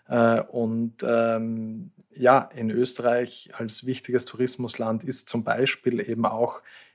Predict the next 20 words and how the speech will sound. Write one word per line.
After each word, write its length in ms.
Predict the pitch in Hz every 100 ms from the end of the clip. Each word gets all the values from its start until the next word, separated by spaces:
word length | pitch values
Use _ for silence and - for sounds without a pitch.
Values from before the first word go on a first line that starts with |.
| _
jeder 320 | 113 117 131
fünfte 440 | 131 135 139 -
Job, 420 | 123 - 117 - _ -
äh, 260 | 117 113 -
vom 580 | - - 110 113 110 -
Sommer- 360 | - - 117 120
und 160 | 117 117
Wintertourismus 1080 | 143 135 - 107 104 - 110 104 - - _ _ _ _ _ -
beeinflusst 760 | 117 110 104 - 107 - - _ - - -
und, 580 | 127 117 113 113 104 127
ähm, 800 | 113 110 110 110 110 110 117 - -
davon 280 | 113 - 110
abhängig. 720 | 123 - 131 139 135 - -
Und 640 | - 120 120 117 - - - _
genau, 420 | - 139 107 - _ -
insofern 680 | 139 143 131 120 120 127 123
ist 200 | 127 110
es 220 | 117 -
eben 400 | 120 113 110 107
wichtig, 500 | 139 - - 135 -